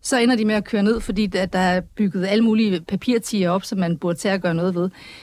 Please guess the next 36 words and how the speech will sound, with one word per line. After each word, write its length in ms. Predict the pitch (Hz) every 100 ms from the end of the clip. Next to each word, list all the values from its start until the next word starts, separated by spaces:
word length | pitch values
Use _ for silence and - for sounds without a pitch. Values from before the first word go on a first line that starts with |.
| - _ _ -
Der 160 | 247 254
skal, 340 | - 247 240 - _ _
<clears throat> 340 | 247 226 _ 254
der 60 |
er 200 | 247 277 269 _
masser 460 | 233 233 269 320 269
af 120 | 214
penge 340 | 226 226 254 254
i 40 |
vores 520 | 190 185 185 - - - _ _ 208
offentlige 560 | 220 240 240 196 170 -
velfærd, 480 | 202 226 214 170 - _ _ -
og 100 | 226
jeg 120 | 233
tror 200 | - 240
også, 220 | 214 -
at 120 | 208
der 60 | 196
er 40 |
plads 280 | 180 208 202
til 120 | -
nogle 140 | 202 180
skattelettelser. 680 | - 185 196 180 175 185 185 _ _ _ _ 202
Øh, 220 | 196 190 - _ _ -
spørgsmålet 540 | 208 269 277 269 214 196
er 40 |
jo 100 | 220
så 120 | 226
bare, 160 | 202 208
hvem 160 | 220
er 80 | 208
det, 120 | 202
der 80 | 170
skal 180 | 151 170
have 140 | 208 226
dem? 140 | 254